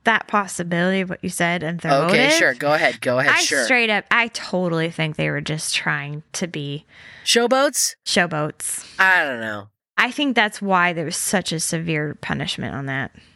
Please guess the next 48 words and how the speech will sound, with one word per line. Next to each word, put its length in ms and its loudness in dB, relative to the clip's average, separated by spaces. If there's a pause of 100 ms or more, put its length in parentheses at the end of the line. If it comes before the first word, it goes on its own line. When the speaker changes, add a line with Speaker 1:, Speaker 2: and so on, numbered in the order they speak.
(180)
Speaker 2:
You 60 -4
guys 240 2
let 100 0
us 140 0
know 120 0
what 140 -2
you 140 -4
think. 360 -8
Speaker 1:
I, 240 2 (200)
Speaker 2:
Go, 80 4
Speaker 1:
I 80 2
Speaker 2:
go 140 2
Speaker 1:
think 140 2
Speaker 2:
re-, 100 -2
go 140 2
Speaker 1:
I, 100 4
Speaker 2:
read 180 0
the 40 2
Speaker 1:
I, 100 4 (120)
Speaker 2:
story. 380 0
Let's, 260 -2
let's 220 2
Speaker 1:
because 160 4
Speaker 2:
read 160 0
Speaker 1:
a 60 -2
Speaker 2:
it. 60 -2
Speaker 1:
few 220 2
scriptures 480 -4
before 480 0
that, 360 2
in 120 -4
chapter 260 -2
four, 460 2
it 100 -2
says 260 0
that 180 0
all 180 2
the 80 -2
believers 800 0 (480)
were 60 -2
united 480 2
in 60 -2
heart 300 2
and 100 -2
mind, 340 2
and 100 -2
they 80 0
felt 380 0